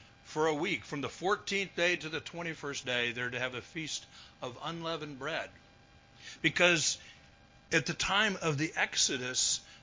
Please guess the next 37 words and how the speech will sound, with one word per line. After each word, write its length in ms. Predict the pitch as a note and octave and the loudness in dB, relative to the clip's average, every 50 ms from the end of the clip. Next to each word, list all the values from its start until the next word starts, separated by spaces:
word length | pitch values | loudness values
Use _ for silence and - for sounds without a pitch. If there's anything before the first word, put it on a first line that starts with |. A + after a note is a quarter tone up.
| - | -6
there 160 | - E3 E3 E3+ | -2 0 2 2
was 160 | E3 - - | 2 0 0
to 80 | E3+ | 0
be 80 | D#3 D#3+ | 0 0
no 180 | D3+ D#3 D#3+ D#3+ | 0 0 0 -2
unleavened 420 | D#3+ D#3 D#3 D#3+ D3+ D#3 D3+ C#3+ | 0 0 0 0 0 -2 -4 -4
bread. 260 | C3 E3 G3 F#3+ D3+ C3+ | 0 0 2 2 0 -2
Why? 380 | D3 F3 F#3 F3+ D#3 B2+ G#2+ F#2+ - - - - - - - - - - - - - - E3+ E3+ - A#3+ G#3 - F#3+ F3 E3 F3 G#3 | -4 -4 -2 -2 -2 -2 -2 -4 -8 -14 -20 -20 -18 -18 -18 -18 -20 -20 -20 -18 -16 -14 -14 -14 -14 -16 -16 -16 -14 -12 -8 -8 -4
It's 220 | A3+ G#3 F#3 - - | 0 0 2 4 4
hard 180 | F#3+ F#3 E3+ | 4 4 4
to 60 | C#3+ | 2
see. 160 | C3 - D#3 C#3 | 0 0 0 -2
When 280 | C#3 F#3 G3+ E3+ D#3 - F#3+ | -4 -6 -8 -8 -8 -8 -8
you, 140 | E3 E3 D#3+ | -6 -4 -4
when 120 | D#3+ E3+ | 0 0
you're 100 | E3 D#3+ | 0 2
baking 380 | B2 C3+ C3 B2 - - A2+ G#2 | 4 4 2 2 2 -2 -4 -2
bread, 300 | A2+ A#2 A#2 A#2 A2+ A2+ | -2 -2 -2 -2 -4 -4
what 100 | C3+ C3+ | -4 -4
do 40 | |
you 80 | B2 A#2 | -4 -4
do? 80 | A2 A#2 | -4 -4
You 200 | A2 G#2 G2+ G2+ | -6 -4 -6 -6
know, 40 | |
you 60 | G2 G#2 | -6 -6
get 140 | A#2+ A#2 | -8 -8
the 60 | - B2 | -8 -8
little 140 | A2+ G#2+ | -10 -10
packet 380 | G2+ G2 A#2 A2 A2 G2 G2+ F#2 | -6 -2 -2 -2 -2 -2 -6 -8
of 40 | F#2+ | -8
yeast, 440 | A#2+ E3 F3 E3+ E3+ - - - - | -6 -4 -4 0 0 0 0 -2 -4
you 80 | G2+ | -12
put 180 | F#2 - G#2 G2 | -12 -12 -12 -10
it 80 | G2 | -8
in 160 | G#2 B2 C#3 C3+ | -8 -8 -6 -6
there, 300 | C3 C3+ C3 C3 C3 A#2+ | -6 -6 -4 -4 -4 -4
and 120 | G2+ G2+ | -6 -8